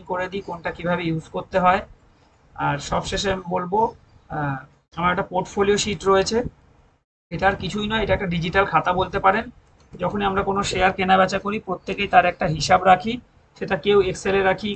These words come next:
কেউ খাতা বা ডায়েরিতে রাখি। আমি বা আমার স্টুডেন্টরা আমরা Google Sheet-এ রাখি, কারণ এটা অটোমেটেড, আহ, আপডেট হয়। ফলে সেটা একটা স্টক হোক বা ওভারঅল পোর্টফোলিও হোক,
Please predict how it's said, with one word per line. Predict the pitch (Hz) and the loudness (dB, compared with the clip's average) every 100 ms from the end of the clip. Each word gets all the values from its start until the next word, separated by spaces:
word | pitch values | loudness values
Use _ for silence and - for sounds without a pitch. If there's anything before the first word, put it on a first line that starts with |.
| - | -4
কেউ | 185 | -6
খাতা | 180 165 175 | 0 2 4
বা | 180 175 | 4 4
ডায়েরিতে | 165 170 180 | 2 0 0
রাখি। | 190 180 190 196 - _ _ | 0 0 -4 -8 -12 _ _
আমি | 175 208 220 | 0 2 6
বা | 214 | 8
আমার | 208 202 | 8 4
স্টুডেন্টরা | 196 202 208 208 - - - - | 2 0 0 2 2 0 -14 -4
আমরা | 208 214 | 0 0
Google | 208 214 | 0 -2
Sheet-এ | - 208 185 | -2 -2 0
রাখি, | 160 - 139 - | 0 -2 -12 -4
কারণ | 180 208 | 0 0
এটা | 185 247 285 - _ | 2 2 0 -4 _
অটোমেটেড, | 180 175 196 196 240 196 | -6 0 0 4 4 4
আহ, | 185 185 165 | -2 0 2
আপডেট | 160 160 202 202 | 2 4 0 4
হয়। | 233 285 - _ | 2 2 -6 _
ফলে | 196 196 | 0 0
সেটা | 208 208 | 0 0
একটা | 180 - 208 | 0 0 -4
স্টক | 202 196 196 | 2 2 4
হোক | 226 | 4
বা | 208 | 6
ওভারঅল | 185 170 202 | 4 6 4
পোর্টফোলিও | 202 190 - 202 220 | 4 0 0 0 2
হোক, | 220 262 - | 4 2 2